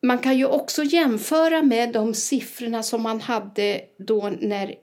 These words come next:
hela världen drabbas av en finanskris. Då föll B N P med tre komma åtta procent och då sa man, det var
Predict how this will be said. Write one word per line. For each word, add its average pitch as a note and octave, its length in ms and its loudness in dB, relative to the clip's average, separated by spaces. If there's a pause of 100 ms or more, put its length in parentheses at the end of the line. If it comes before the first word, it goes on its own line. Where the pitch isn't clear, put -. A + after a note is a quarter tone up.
hela G3+ 280 -6
världen A3+ 360 0
drabbas G3+ 400 -2
av F#3 160 -2
en F#3 220 -4
finanskris. G3+ 800 -2 (680)
Då D4 200 4
föll C4 340 2
B B3 180 0
N F#3 220 0
P G3 200 -2 (180)
med G#3+ 180 -6
tre G3 260 -2
komma F#3 220 -6
åtta - 380 -6
procent A#3+ 520 -4
och F#3+ 100 -8
då G#3+ 120 0
sa G3+ 240 -2
man, E3+ 240 -4
det G3 360 -2
var A3+ 280 -2